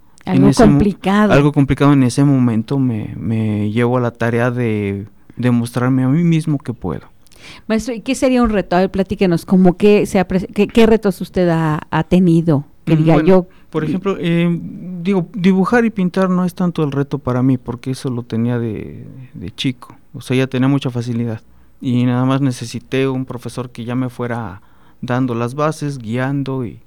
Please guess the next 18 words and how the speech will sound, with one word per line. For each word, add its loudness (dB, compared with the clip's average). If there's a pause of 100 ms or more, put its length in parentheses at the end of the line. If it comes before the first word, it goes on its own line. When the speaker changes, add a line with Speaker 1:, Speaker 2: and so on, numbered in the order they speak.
(180)
Speaker 1:
y -12
llevando -2
por -8
buen -4
camino. -2 (880)
Eh, 4 (280)
pero 6
lo 4
que -2
sí 2
fue 0
un 4
reto -2
fue 0
la 2
parte -4
del 0
concepto -6